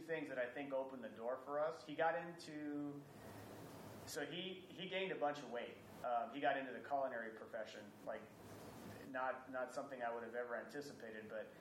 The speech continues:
got into the culinary profession and gained a bunch of weight. And then, I don't know if it was a girl or he just woke up one day and said,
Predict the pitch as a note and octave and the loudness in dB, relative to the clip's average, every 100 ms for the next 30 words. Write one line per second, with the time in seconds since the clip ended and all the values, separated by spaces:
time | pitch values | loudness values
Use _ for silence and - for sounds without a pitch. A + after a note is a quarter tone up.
0 | - - - - C#3 D3 C#3 B2 C#3+ C#3 | -12 -10 -6 4 4 6 2 0 4 4
1 | C#3 C3 C3 B2 B2 - B2 B2 C3 A#2+ | 4 2 0 -2 -6 0 2 2 -4 -6
2 | A#2 B2+ C3 C3 C3 C3+ D3 A#2 G#2+ A2 | -4 -2 0 0 0 0 -2 -2 -2 -6
3 | - - - - - C#3+ B2+ B2 B2 B2+ | -10 -12 -10 -10 -6 0 0 2 2 2
4 | B2 B2 A#2+ A#2+ - - B2+ C3 C#3 C#3 | 0 -2 -8 -10 -12 0 2 4 6 4
5 | C#3+ C3 B2 A2 G#2 C#3 D#3+ G#3+ - D#3 | 4 -2 -4 -8 -2 6 8 8 8 4
6 | C3+ C#3+ C#3+ D3 C#3 C#3 C#3+ C#3 C#3+ C#3 | 2 2 -2 -2 0 4 4 4 4 2
7 | C3+ C3+ C#3+ C#3 - C3 B2+ B2 | 4 4 4 2 2 2 4 0